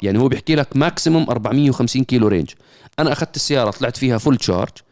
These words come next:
حتى والله يمكن مصورها بالموبايل تبعي، كانت عم تعطيني خمسمية وخمسة وأربعين كيلو.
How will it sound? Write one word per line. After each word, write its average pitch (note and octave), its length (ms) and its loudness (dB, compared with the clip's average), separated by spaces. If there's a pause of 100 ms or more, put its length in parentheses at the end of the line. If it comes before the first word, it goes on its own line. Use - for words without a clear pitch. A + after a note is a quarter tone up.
(120)
حتى F3+ 220 -2
والله G3 200 0
يمكن F3 220 -2
مصورها D#3 340 0
بالموبايل C#3 460 2
تبعي، F#2+ 280 -2 (300)
كانت G#3+ 240 0
عم G#3+ 60 0
تعطيني G#3 300 0
خمسمية G3+ 420 0
وخمسة G#3 260 0
وأربعين F#3 260 2
كيلو. E3 320 -4